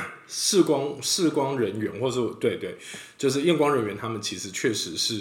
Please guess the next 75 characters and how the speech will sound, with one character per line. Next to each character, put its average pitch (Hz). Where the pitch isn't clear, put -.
医 120
疗 101
人 92
员、 87
医 113
疗 95
体 -
系 107
的 -
一 95
组， -
一 120
组 101
啦。 -
啊， 117
毕 131
竟 123
他 123
也 104
通 113
过 113
了 98
专 107
技 107
高 101
考 -
或 107
是 101
专 98
技 101
普 98
考， -
然 101
后 104
也 107
取 107
得 90
了 90
这 107
样 98
子 90
的 85
国 107
家 113
考 101
试 113
的 98
认 113
证 95
嘛。 -
但 233
是 233
其 -
实 220
为 247
什 185
么 131
刚 151
刚 160
会 170
提 117
到 120
这 117
件 113
事 110
情 110
的 95
原 92
因， 107
是 107
因 107
为 101
感 98
觉 117
上 143